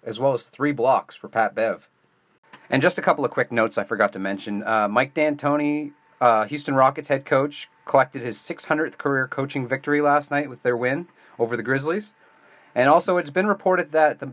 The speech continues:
Dallas Mavericks are looking to trade second-year point guard Dennis Smith Junior. Uh, they were apparently in serious talks with both the Magic and the Phoenix Suns. However, I think it should be noted that whenever we, the general public, become aware of possible trades or trade rumors,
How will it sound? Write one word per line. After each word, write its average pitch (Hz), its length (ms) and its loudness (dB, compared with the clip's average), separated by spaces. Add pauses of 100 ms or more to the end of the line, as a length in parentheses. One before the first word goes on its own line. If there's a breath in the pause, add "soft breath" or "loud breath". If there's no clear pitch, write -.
(140)
Dallas 147 320 4
Mavericks 143 340 2
are 131 100 -2
looking 131 280 -4
to 120 80 -16
trade 139 500 0
second-year 143 400 -2
point 139 300 0
guard 127 260 2
Dennis 127 240 -2
Smith 127 240 -6
Junior. 147 460 -2 (600 soft breath)
Uh, 113 220 2
they 123 180 2
were 123 120 4
apparently 139 480 -2
in 123 480 -6
serious 139 480 -2
talks 131 420 0
with 120 180 -8
both 127 260 0
the 123 60 -6
Magic 123 460 0
and 123 240 -2
the 113 40 -10
Phoenix 123 340 -6
Suns. 156 500 -2 (400 soft breath)
However, 147 400 6
I 123 80 4
think 170 160 -10
it - 80 -12
should 165 140 -4
be 160 100 -2
noted 131 360 2
that 101 260 0 (360 soft breath)
whenever 170 480 2
we, 151 260 -2
the 135 100 -8
general 139 300 2
public, 165 360 -2
become 139 240 -4
aware 127 420 2
of 107 380 -8
possible 135 400 2
trades 127 420 -2
or 110 80 -8
trade 127 280 -4
rumors, 139 320 -2